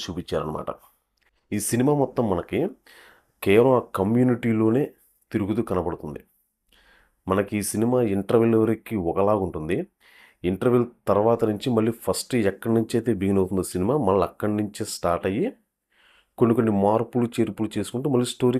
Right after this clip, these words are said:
కొనసాగుతూ ఉంటుంది. అది అలా ఎందుకు కొనసాగుతుంది, అలా ఎందుకు చూపిస్తారనేది మనం ఈ సినిమా ఫుల్గా సినిమా చూస్తే అర్థమవుతుంది.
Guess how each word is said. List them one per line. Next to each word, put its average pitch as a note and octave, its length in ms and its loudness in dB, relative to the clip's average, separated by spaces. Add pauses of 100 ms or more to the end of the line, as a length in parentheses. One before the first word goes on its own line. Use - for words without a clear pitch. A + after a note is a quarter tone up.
(120)
కొనసాగుతూ A#2+ 500 0
ఉంటుంది. D#2+ 280 -8 (840)
అది A2+ 180 6
అలా A#2 200 4
ఎందుకు C3 340 -2 (280)
కొనసాగుతుంది, A#2 680 2 (520)
అలా G2+ 120 2 (100)
ఎందుకు A#2 240 -2 (100)
చూపిస్తారనేది A2 800 -2 (1000)
మనం G2+ 340 2 (360)
ఈ G2 100 -4
సినిమా A2 180 2 (120)
ఫుల్గా G#2+ 560 0 (500)
సినిమా G#2+ 300 -2 (120)
చూస్తే G#2 320 -2 (100)
అర్థమవుతుంది. E2 520 -2